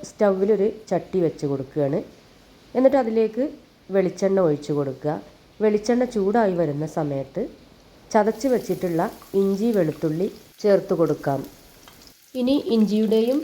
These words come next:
വെളുത്തുള്ളിയുടെയും ആ പച്ചമണം ഒന്ന് മാറി കിട്ടണം, അതുവരെ ഒന്ന് വഴറ്റി കൊടുക്കണം. പിന്നെ ഇതിലേക്ക് കുറച്ച് ചെറിയ ഉള്ളി, ഒരു പതിനാല് പതിനഞ്ച് ചെറിയ ഉള്ളി ഇതുപോലെ ചോപ്പ് ചെയ്തെടുത്തിട്ടുണ്ട്.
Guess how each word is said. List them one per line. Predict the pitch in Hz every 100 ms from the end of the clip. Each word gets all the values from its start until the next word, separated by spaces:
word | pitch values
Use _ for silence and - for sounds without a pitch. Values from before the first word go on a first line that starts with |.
| 214
വെളുത്തുള്ളിയുടെയും | 190 185 180 175 180 180 208 254 -
ആ | 180
പച്ചമണം | 180 - 180 170 175
ഒന്ന് | 170 160
മാറി | 147 156
കിട്ടണം, | 160 151 160 220 - - -
അതുവരെ | 202 226 185 220 - -
ഒന്ന് | 160 180 - - 170
വഴറ്റി | 160 160 175 175
കൊടുക്കണം. | 135 127 131 135 - - - - - - - - - -
പിന്നെ | 254 262 311 - - - -
ഇതിലേക്ക് | 220 202 190 202 311 - - _ - - - - - - - - - - -
കുറച്ച് | 214 196 226 277 - -
ചെറിയ | 202 180 190 180
ഉള്ളി, | 156 147 143 -
ഒരു | 214 277 -
പതിനാല് | 220 220 220 226 240
പതിനഞ്ച് | 214 185 180 190 202
ചെറിയ | 175 156 160
ഉള്ളി | 147 156 - - - - - - _ - -
ഇതുപോലെ | 170 170 170 180
ചോപ്പ് | 170 156 175
ചെയ്തെടുത്തിട്ടുണ്ട്. | 165 151 147 143 - 156 151